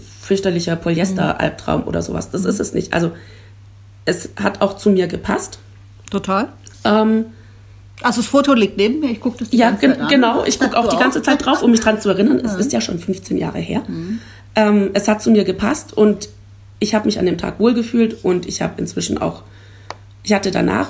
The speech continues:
Speaker 1: noch so ein bisschen gehadert, tatsächlich
Speaker 2: Mhm.
Speaker 1: immer, weil ich dachte, „Oh, ich hätte eigentlich das außergewöhnliche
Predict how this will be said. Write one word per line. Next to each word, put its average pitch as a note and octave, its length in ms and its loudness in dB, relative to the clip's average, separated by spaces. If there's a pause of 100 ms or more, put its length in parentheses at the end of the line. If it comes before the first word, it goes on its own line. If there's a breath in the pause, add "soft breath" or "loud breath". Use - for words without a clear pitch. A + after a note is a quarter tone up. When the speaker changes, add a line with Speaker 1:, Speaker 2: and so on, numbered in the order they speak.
(140)
Speaker 1:
noch A#3 140 0
so B3+ 80 -2
ein A#3 80 6
bisschen B3+ 280 2
gehadert, A#3+ 680 0
tatsächlich G3+ 520 -2
Speaker 2:
Mhm. - 120 -6
Speaker 1:
immer, B3+ 100 0
weil G#3+ 100 -2
ich - 80 -6
dachte, - 240 -14 (120)
„Oh, - 60 -8
ich - 120 -6
hätte - 180 -10
eigentlich - 280 -8
das - 320 -6 (480 loud breath)
außergewöhnliche F#3+ 1160 0